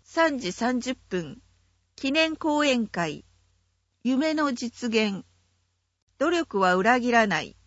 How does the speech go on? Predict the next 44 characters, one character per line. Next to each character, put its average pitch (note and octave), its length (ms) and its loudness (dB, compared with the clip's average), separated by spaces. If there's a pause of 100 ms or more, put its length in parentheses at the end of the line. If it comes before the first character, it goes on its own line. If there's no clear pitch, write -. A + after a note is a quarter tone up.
(640)
女 D#4 160 0
子 - 40 -8
ソ - 240 2
フ - 140 -10
ト D4+ 160 0
ボ C4+ 220 6
ー G#3 40 4
ル、 F3+ 200 -4 (280)
元 C#4 320 2
日 A#3 140 0
本 D4 300 -4
代 B3 260 2
表 C4 260 2
監 A#3 240 -2
督、 F3+ 380 -8 (400)
宇 G#3+ 80 -6
津 D#4 200 -6
木 D4+ 220 -2
妙 C#4+ 200 0
子 F#3+ 120 -4
さ D3+ 220 -6
ん。 - 140 -14 (1600)
二、 B3 300 -4 (460)
高 F4+ 220 2
等 F4 260 2
教 D#4+ 300 -2
育 D#4 220 -4
機 - 120 -12
関 B3 260 0
の F#3+ 100 -2
コ A#3 240 2
ー G3+ 80 2
ナ D#3 340 2
ー、 - 20 -20 (540)
祝 - 340 -6
祭 C4 280 2
広 G#3+ 320 -2
場。 A2+ 180 -4 (800)
午 D4+ 200 0
前 D4 240 2
十 C4 300 0
時 G3+ 160 -6
か F3 140 0
ら E3+ 180 2